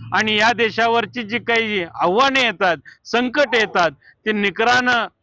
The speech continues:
परतवण्याच्या दृष्टीनं कार्यरत राहिलं पाहिजे. हेच आजच्या दहा सप्टेंबरच्या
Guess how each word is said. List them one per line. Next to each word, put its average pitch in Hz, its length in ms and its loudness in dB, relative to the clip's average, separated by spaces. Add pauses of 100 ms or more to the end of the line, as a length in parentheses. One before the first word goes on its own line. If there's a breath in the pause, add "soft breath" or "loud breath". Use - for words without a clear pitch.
परतवण्याच्या 226 680 0
दृष्टीनं 208 500 -2 (340 soft breath)
कार्यरत 247 480 2
राहिलं 214 300 0
पाहिजे. 185 400 -2 (320 soft breath)
हेच 240 200 0
आजच्या 220 340 2
दहा 185 200 0
सप्टेंबरच्या 190 920 0